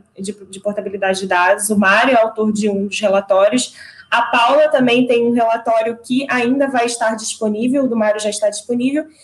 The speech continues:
E nós temos também, é, indicações aí, artigos e indicações do trabalho da Daniela, que é muito rico sobre o assunto.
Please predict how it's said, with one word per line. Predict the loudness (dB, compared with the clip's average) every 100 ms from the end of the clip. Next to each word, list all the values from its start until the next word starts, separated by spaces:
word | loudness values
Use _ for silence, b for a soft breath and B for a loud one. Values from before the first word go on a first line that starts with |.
| B
E | 0
nós | 2 2
temos | 2 2 2
também, | 0 0 2 0 -2 -10 b b b
é, | -2 0 0
indicações | 0 0 0 0 0 0 0
aí, | 0 0 0
artigos | 0 -4 -6 -4 -2 0 0 0 0
e | 0
indicações | -2 -2 -2 0
do | 0 0
trabalho | 0 0 0
da | 0 0
Daniela, | 2 2 2 0 0
que | -2 -2
é |
muito | 0 -2 -2
rico | -2 -2 -4 -4
sobre | -4 -2 -2
o |
assunto. | -2 -2 -2 -2 -6